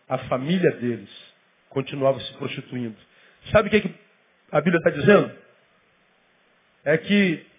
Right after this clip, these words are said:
a espiritualidade se torna política, linda, mas só em público, mas não chega à família. Tô aqui no templo adorando,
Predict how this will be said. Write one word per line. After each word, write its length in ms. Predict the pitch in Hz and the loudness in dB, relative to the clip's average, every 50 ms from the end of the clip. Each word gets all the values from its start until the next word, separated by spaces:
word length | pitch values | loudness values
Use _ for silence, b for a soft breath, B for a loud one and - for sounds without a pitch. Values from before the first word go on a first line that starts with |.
| _ _ _ _ _ _ _ _ | _ _ _ _ _ _ _ _
a 100 | 165 180 | 0 0
espiritualidade 800 | 175 - - 190 208 175 - 208 196 185 170 185 185 185 - - | 0 0 -2 -2 -2 0 4 2 2 4 6 4 4 4 4 -4
se 60 | - - | -14 -6
torna 300 | - 190 170 175 180 - | 0 2 2 2 2 -2
política, 640 | - 160 165 165 202 208 - - - - - - - _ _ _ _ _ _ _ _ _ _ _ _ _ _ _ | -4 -6 -4 -4 -4 -4 -4 -10 -14 -14 -16 -18 -20 _ _ _ _ _ _ _ _ _ _ _ _ _ _ _
linda, 580 | 156 156 185 214 226 226 214 208 196 175 - - - _ _ _ _ _ _ _ _ _ _ _ _ _ _ | -2 0 2 2 2 4 4 4 4 4 2 -4 -16 _ _ _ _ _ _ _ _ _ _ _ _ _ _
mas 160 | 175 180 - | -2 -2 2
só 140 | - 247 247 | 2 2 2
em 80 | 233 | 2
público, 400 | - - 220 240 - - - - | 0 2 2 2 2 2 -4 -4
mas 280 | 165 185 190 190 - 180 | 0 2 4 4 2 0
não 240 | 196 202 233 277 262 | 4 4 4 4 4
chega 600 | - - - - 190 202 202 180 - 123 101 - _ _ _ _ _ _ _ _ | 0 -2 -4 -2 2 2 2 2 0 -6 -8 -10 _ _ _ _ _ _ _ _
à 100 | 135 127 | -6 -4
família. 440 | - - 143 131 123 110 98 90 87 - _ _ _ _ _ _ _ _ _ _ _ _ _ _ _ _ _ _ _ _ _ _ _ _ _ _ _ _ _ _ _ _ _ _ _ _ _ _ _ _ _ _ _ _ _ _ _ _ _ _ _ _ _ _ _ _ _ _ _ _ _ _ _ _ _ _ _ _ _ _ _ _ b b b b b _ | -2 -2 -2 -2 -2 -4 -6 -10 -14 -16 _ _ _ _ _ _ _ _ _ _ _ _ _ _ _ _ _ _ _ _ _ _ _ _ _ _ _ _ _ _ _ _ _ _ _ _ _ _ _ _ _ _ _ _ _ _ _ _ _ _ _ _ _ _ _ _ _ _ _ _ _ _ _ _ _ _ _ _ _ _ _ _ b b b b b _
Tô 80 | 220 220 | 2 2
aqui 180 | 220 - 269 | 4 2 2
no 100 | 254 220 - | 2 2 2
templo 300 | - 247 254 254 254 240 | 4 2 2 4 2 0
adorando, 640 | 220 202 214 202 214 220 208 180 151 127 123 - | 2 4 4 6 6 6 6 4 2 -2 -6 -12